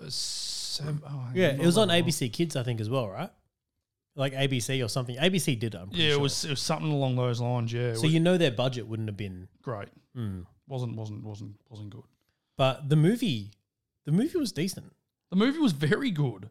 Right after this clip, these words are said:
Speaker 2: Mm.
Speaker 1: Very, very good.
Speaker 2: Anyway, we've gone into that a bit. <laughs> Um, sorry for the tangent, guys. But if you listened before, you know that happens. Um, but you went to movies this week as well, didn't you?
Speaker 1: Yeah, I saw Quiet Place.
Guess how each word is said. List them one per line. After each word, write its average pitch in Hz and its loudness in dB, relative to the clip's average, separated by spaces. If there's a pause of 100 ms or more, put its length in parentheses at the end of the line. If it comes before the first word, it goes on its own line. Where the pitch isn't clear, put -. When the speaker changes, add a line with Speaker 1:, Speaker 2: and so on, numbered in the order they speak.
(140)
Speaker 2:
Mm. 107 0
Speaker 1:
Very, 190 -4
very 165 0
good. 143 0 (420)
Speaker 2:
Anyway, 104 -4 (100)
we've 127 0
gone 170 6
into 127 2
that 120 0
a 117 -10 (320)
bit. 123 0
<laughs> 190 8 (460)
Um, 247 6
sorry 247 2
for 208 0
the 180 -4
tangent, 196 -2
guys. 214 -6 (480)
But 175 4
if 165 0
you 165 0
listened 160 -2
before, 170 -4
you 160 -2
know 160 -2
that 151 -4
happens. 139 -4 (360)
Um, 147 6
but 190 8
you 233 8
went 240 8
to 202 4
movies 233 4
this 190 -2
week 151 6
as 147 0
well, 226 4
didn't 233 -2
you? 151 -2 (220)
Speaker 1:
Yeah, 160 2
I - 2
saw 156 0
Quiet 131 -2
Place. 123 -6